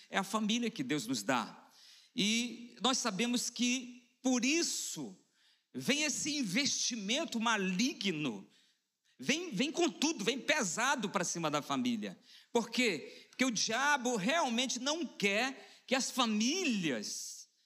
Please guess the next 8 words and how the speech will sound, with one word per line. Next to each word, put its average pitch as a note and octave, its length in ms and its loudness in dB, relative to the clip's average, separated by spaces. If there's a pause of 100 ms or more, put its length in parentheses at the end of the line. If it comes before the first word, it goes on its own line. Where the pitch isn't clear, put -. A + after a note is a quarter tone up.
(260)
que A3+ 60 0
Deus C#4+ 720 2
começou A3 880 0
esse E3+ 180 -2
projeto D3+ 880 0 (340)
sejam C#4 560 -2
famílias C4 540 0
abençoadas. C4 1300 -2